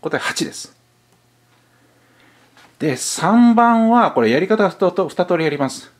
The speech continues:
まず一個目。平方完成して頂点出す。頂点がこれで、四分の三、マイナス八分の九足すKになりますね。で、Y、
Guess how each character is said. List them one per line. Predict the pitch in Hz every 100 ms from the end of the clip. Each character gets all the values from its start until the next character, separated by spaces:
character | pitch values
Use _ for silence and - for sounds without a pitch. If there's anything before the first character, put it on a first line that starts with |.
| _
ま | - 147
ず | 107
一 |
個 | 107 110
目。 | 101 - _ _ _ _
平 | - 220 262
方 | 262 302 294
完 | 294 311 285
成 | - 208
し | -
て | - 131
頂 | - 302 311
点 | 202 110
出 | 101
す。 | - _ _ _
頂 | 302 302
点 | - 131
が | 104
こ | 135
れ | 135
で、 | 131 120 - _ -
四 | 151 214 233 220
分 | 226 226 220
の | 220 208
三、 | - 190 185 233 226 87 - _ _ _ _ _
マ | 147 214
イ | 233
ナ | 226
ス | 196
八 | 196 208
分 | 202
の | 196 190
九 | 214 131 - _
足 | - 185
す | -
K | 226
に | 127
な |
り | 87
ま | 87
す | -
ね。 | 80 _ _ _ -
で、 | 160
Y、 | 123 208 285